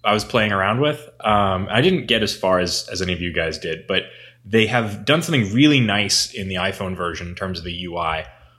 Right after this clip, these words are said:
which is that, um, it's a game that takes advantage of both landscape and portrait mode, so that when you're playing on, um,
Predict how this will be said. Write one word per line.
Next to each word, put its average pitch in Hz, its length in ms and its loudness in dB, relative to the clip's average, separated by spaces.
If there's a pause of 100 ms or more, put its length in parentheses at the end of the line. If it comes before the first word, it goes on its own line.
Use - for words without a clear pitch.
which 98 200 0
is 92 300 2
that, 92 420 2 (460)
um, 87 360 -2 (140)
it's 107 240 0
a 110 60 0
game 113 340 2
that 104 140 -2
takes 98 260 -2
advantage 98 320 -2
of 85 160 -6
both 90 180 -2
landscape 92 540 -2
and 85 140 -10
portrait 98 320 -4
mode, 190 320 0 (480)
so 110 320 4
that 95 580 2
when 104 220 0
you're 98 140 0
playing 135 680 0
on, 110 460 2
um, 85 400 -4